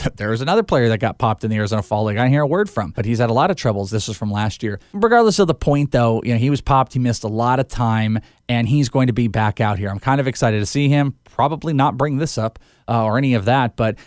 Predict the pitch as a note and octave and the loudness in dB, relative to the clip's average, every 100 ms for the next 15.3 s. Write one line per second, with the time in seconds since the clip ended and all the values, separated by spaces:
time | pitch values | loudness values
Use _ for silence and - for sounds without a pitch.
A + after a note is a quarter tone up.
0 | - C#3+ C3 E3+ E3+ D#3 A#2+ C3 A#2 A2 | -2 0 0 0 0 -2 0 0 2 0
1 | G#2+ D3+ D3 G#3 F#3+ - - C#3+ C3 C3+ | 0 0 2 0 -2 -4 -2 0 0 -2
2 | A2+ A#2+ A2 A2+ A#2+ A#2+ - B2 A#2 G#2+ | -2 -2 0 0 0 0 -4 -6 -4 -2
3 | A2 A2+ - A2+ A2+ G#2+ - B2+ A#2 A2+ | -2 -2 -4 -6 -2 -4 -2 -2 0 0
4 | - A2+ G2+ A2 A2 - A2+ A2 - _ | -2 -6 -4 -4 -2 -2 0 0 -6 _
5 | G#3+ C4 E4 D#3 - A#2 - - - - | 0 2 2 0 0 -2 -2 -10 -12 -4
6 | A2+ - C3 D3+ C3+ A#2 A2 G2+ G#2 - | -4 -2 -2 0 0 0 -2 -4 -6 -8
7 | G#2 G#2 G2+ A2+ - A#2 G#2+ - G2+ - | -8 -8 -8 -6 -2 -2 -2 -2 -4 -6
8 | - B2+ B2 A#2 A2+ C#3 C#3 C3 E3 D#3+ | -8 -2 0 2 2 2 0 0 0 0
9 | B2+ A#2 A#2+ B2 G#2 F#2+ - _ - D#4+ | 2 2 2 2 2 -2 -8 _ -6 -4
10 | - G#3 F3+ D#3 C#3 A#2 A2 - A2+ B2+ | 0 2 2 2 0 0 -4 -2 -2 -2
11 | G#2 F#2 F#2 - G2+ G#2 G#2+ G2+ G2+ A#2 | -4 -2 -6 -4 -4 -2 -4 -2 0 0
12 | E3 D#3+ - F3 C#3 A#2 G#2+ G#2+ G#2+ - | 2 0 0 0 2 0 0 0 -2 -4
13 | - _ _ _ C3 - - C3 A2+ - | -16 _ _ _ -6 -4 -2 0 -2 -4
14 | G#2 G2 G2+ G2+ G2 G2 F#2+ - - B2+ | -6 -2 -2 -2 -2 -4 -4 -6 -4 -2
15 | G#2 F#2+ G2 | -2 -4 -8